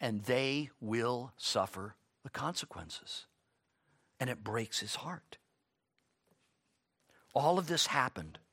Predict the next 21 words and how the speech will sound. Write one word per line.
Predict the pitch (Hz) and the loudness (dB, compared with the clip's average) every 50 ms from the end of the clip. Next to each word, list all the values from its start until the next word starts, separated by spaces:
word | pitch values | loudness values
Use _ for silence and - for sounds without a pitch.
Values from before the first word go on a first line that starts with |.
| _ _ _ _ _ _ _ _ _ _ - _ _ - - | _ _ _ _ _ _ _ _ _ _ -20 _ _ -4 4
just | - 135 143 151 - - | 6 6 8 8 6 2
the | - 151 | 2 4
way | 139 143 147 160 160 | 6 6 6 4 2
Jesus | - 131 143 156 139 170 156 - | 0 0 0 0 0 2 2 4
said | - 165 147 160 | 6 6 6 4
it | 165 - | 4 -2
would, | 135 151 190 254 - - | -2 -2 0 0 -2 -4
according | 101 - - 139 147 147 151 165 160 - - - - - | -4 -2 4 4 6 6 6 2 -2 -4 -10 -20 -18 -8
to | - 127 107 | -2 -2 0
the | 104 | 0
divine | 95 113 107 90 131 127 131 143 147 139 | 4 4 6 8 10 10 10 8 6 2
justice | 110 - 123 120 - - 127 117 - 123 | 4 4 4 4 4 0 -2 -4 -4 -4
of | 110 107 | -2 0
God. | 110 95 95 82 78 80 - - _ _ _ _ _ _ _ _ _ _ _ _ _ _ _ _ _ _ _ _ _ _ _ _ _ _ _ - | 2 2 2 0 -4 -8 -14 -20 _ _ _ _ _ _ _ _ _ _ _ _ _ _ _ _ _ _ _ _ _ _ _ _ _ _ _ 6
Those | 131 143 165 175 190 - | 8 8 8 8 8 6
who | - 175 | 2 2
rejected | 165 156 135 - - 156 156 - - 170 135 | 2 2 2 6 6 6 6 4 2 -2 -2
his | 135 165 156 | 0 0 2
son | - - - 131 110 107 107 | 2 4 6 6 4 4 4
are | 107 98 101 | 2 0 -2
judged | 98 87 - 127 127 120 123 135 139 131 - - | -2 2 6 8 8 8 8 6 2 -2 -4 -4